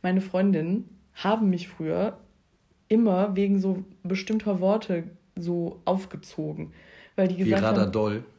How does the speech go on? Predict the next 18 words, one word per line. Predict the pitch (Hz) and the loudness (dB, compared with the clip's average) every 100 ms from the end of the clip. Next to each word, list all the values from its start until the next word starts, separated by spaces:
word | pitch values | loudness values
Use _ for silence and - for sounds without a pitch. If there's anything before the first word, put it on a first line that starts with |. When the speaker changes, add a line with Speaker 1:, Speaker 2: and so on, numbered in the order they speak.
| _ _ _ _ | _ _ _ _
Speaker 1:
Nee, | 160 151 147 147 | -8 -4 -2 -4
sowas | 147 180 185 | 0 -2 0
sag | 202 | 0
ich | 196 151 | 0 -2
ja | 135 | -6
nicht. | 131 147 - - - - - | -6 -8 -10 -20 -20 -20 -16
Aber, | - 190 190 190 180 - | -4 2 2 0 -14 -6
also, | 190 196 | -2 0
weil | 196 196 | 2 2
die | |
meinten, | 196 196 208 208 | 4 4 2 -2
ich | 196 | -6
würde | 196 214 | 0 2
manchmal | 196 202 208 208 | 4 2 2 -2
so | 190 185 - | 0 -4 -2
einzelne | 180 233 247 240 202 | 0 0 0 -2 2
Worte | 185 247 247 | 2 2 0
benutzen, | 185 170 170 170 196 202 277 | -2 -4 -6 -6 -2 -2 -2